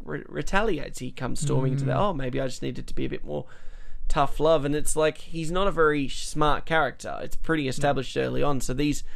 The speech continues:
Speaker 1: moments of sympathy are actually egging it on, which kinda makes you buy into that
Speaker 2: Mm.
Speaker 1: theory more. He, does he want him to come in here so he does cut his fingers off so he can hold him accountable?
Speaker 2: Yeah, exactly.
Speaker 1: Um,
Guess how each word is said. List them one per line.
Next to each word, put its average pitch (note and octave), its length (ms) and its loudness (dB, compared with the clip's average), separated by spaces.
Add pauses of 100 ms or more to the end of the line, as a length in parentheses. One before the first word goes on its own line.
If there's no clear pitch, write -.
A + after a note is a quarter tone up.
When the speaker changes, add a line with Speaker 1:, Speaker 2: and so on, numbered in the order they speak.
(240)
Speaker 1:
moments D#3 380 4
of A2+ 100 -8
sympathy - 760 -2 (840)
are C3 480 -2 (800)
actually - 360 -2
egging C#3+ 240 -4
it C#3 100 -4
on, F#3+ 180 0
which C3+ 180 2
kinda C#3+ 180 -2
makes C3+ 300 -2
you C#3 80 -2
buy C#3 220 0
into C#3+ 200 -2
that D3 160 2
Speaker 2:
Mm. D3 100 0
Speaker 1:
theory C#3+ 220 0
more. D#3+ 280 -2
He, C#3+ 160 2
does C#3 480 2
he D3+ 120 -2
want D3 220 -2
him D3+ 180 -2
to C#3+ 60 -2
come D3 180 0
in D3 60 0
here D#3+ 180 -2
so C3+ 180 -4
he B2+ 100 -2
does C3+ 260 -4
cut C#3+ 180 -2
his C#3 140 -2
fingers C#3+ 320 0
off D#3 180 2
so C#3+ 140 2
he B2+ 140 0
can C3 160 -6
hold C3+ 260 -4
him C3 140 -4
accountable? C#3+ 680 -2
Speaker 2:
Yeah, C#3+ 380 2
exactly. C3 420 -2
Speaker 1:
Um, C#3 560 0